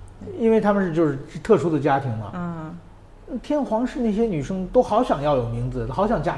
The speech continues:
Speaker 1: 出去。
Speaker 2: 啊。
Speaker 1: 她们嫁出去离开皇室的话，就可以过跟一，
Speaker 2: 有姓的。
Speaker 1: 一般人的生活啊。
Speaker 2: 嗯。
Speaker 1: 那在皇室天天永远走到哪里是被摄影，摄像机拍到，
Speaker 2: 嗯。
Speaker 1: 都是很辛苦的。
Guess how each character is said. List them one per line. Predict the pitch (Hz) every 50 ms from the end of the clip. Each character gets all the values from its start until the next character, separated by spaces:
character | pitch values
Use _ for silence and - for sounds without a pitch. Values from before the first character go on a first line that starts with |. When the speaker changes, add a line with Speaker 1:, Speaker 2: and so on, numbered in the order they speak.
| -
Speaker 1:
出 | 147 123
去。 | - - 120 104 - - - - - - - - - - -
Speaker 2:
啊。 | - 214 240 254 285 302 311 320 320 302 285 - -
Speaker 1:
她 | - 339 339
们 | 311 269 -
嫁 | 320 294 269
出 | 269 269 254
去 | 214 254
离 | 208 208 240
开 | 240 269
皇 | 247 - 208 202 233 226
室 | - 277
的 | 240 214
话， | 185 214 208
就 | 214
可 | 208 233
以 | 226 202
过 | -
跟 | 220
一， |
Speaker 2:
有 | 220 208
姓 | 208 247 294 349 285
的。 | 226 185 160 - 233
Speaker 1:
一 | 262 262
般 | - 269 277 262
人 | 226 208
的 | 220 233
生 | 180 - 220 220 202
活 | 180 165 143
啊。 | 139 135 139 151
Speaker 2:
嗯。 | 226 226 226 226 220 214 214 208 208 214 - - - - -
Speaker 1:
那 | 285 277
在 | 240 285 269
皇 | - - 208 220 254
室 | - - 262
天 | - 247 247 233
天 | 240 240 233 214 233 - - - - - - -
永 | 214 214 254 285
远 | 269 226
走 | 190 180 170 165
到 | 185
哪 | 180 175 170 185
里 | 190 175 165
是 | 143 - 202 180
被 | 160 160 202 190 170 160 190 190
摄 | 165 - 226 208
影， | 170 160 160 160
摄 | 151 - 196
像 | 165 170 165 156
机 | 151 175 175 175 175
拍 | 180 185 190
到， | 180 196 160
Speaker 2:
嗯。 | 147 - - - - - -
Speaker 1:
都 | - 247
是 | 190
很 | 196 165
辛 | - 247 262 262
苦 | 190 214 156
的。 | 143 143 131 139